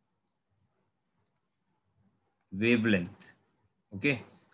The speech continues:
of light। ये तो एक दिमाग में रखना है Tyndall इफेक्ट के लिए, कि Tyndall effect is actually dispersion of light। तो लाइट डिस्पर्स कब होगी? जब कोलोइडल पार्टिकल पे लाइट आके हिट करेगी of a certain wavelength। वो पार्टिकल इतना छोटा नहीं होना चाहिए,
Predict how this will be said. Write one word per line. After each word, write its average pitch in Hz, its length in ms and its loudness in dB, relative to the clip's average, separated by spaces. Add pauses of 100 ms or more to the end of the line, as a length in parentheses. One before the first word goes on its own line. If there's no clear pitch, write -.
of 117 200 0
light। 92 340 0
ये 127 220 4
तो 156 120 2
एक 143 140 2
दिमाग 135 280 6
में 135 120 6
रखना 113 240 0
है 110 120 0
Tyndall 113 300 0
इफेक्ट 101 360 -6
के 101 80 -6
लिए, 98 160 -8 (500)
कि 107 140 -8
Tyndall 127 300 4
effect 127 240 -4
is 143 240 -2
actually 147 540 2 (340)
dispersion 165 640 4
of 127 140 0
light। 101 260 0
तो 127 60 0
लाइट 123 340 4
डिस्पर्स 165 480 2
कब 160 140 4
होगी? 151 180 0
जब 160 180 0 (500)
कोलोइडल 139 280 4
पार्टिकल 139 480 2
पे 151 100 0
लाइट 131 260 2
आके 139 200 -2
हिट 175 340 0
करेगी 110 300 2
of 117 140 0
a 123 120 0
certain 117 340 -2
wavelength। 107 340 -2 (280)
वो 139 60 -4
पार्टिकल 165 420 4
इतना 147 320 2
छोटा 196 300 6
नहीं 196 140 8
होना 165 240 4
चाहिए, 120 440 -2